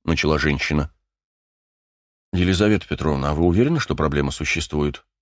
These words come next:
«Есения не может пользоваться даром. Мы даже не знаем, к какому дару у неё склонности». Верно.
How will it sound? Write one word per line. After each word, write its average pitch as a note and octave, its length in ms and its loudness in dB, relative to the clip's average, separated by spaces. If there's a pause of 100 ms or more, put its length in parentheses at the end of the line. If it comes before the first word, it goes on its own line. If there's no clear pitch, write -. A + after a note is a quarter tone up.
(1040)
«Есения G2+ 580 2
не G#2 120 4
может G#2+ 260 0
пользоваться F#2 440 0
даром. D2+ 380 -2 (440)
Мы G2 160 4
даже F2+ 220 0
не F#2+ 120 4
знаем, F#2+ 300 2
к - 60 -8
какому G2+ 340 2
дару E2 220 2
у F2 60 4
неё G2+ 140 4
склонности». D#2 640 -2 (1120)
Верно. F2 520 -2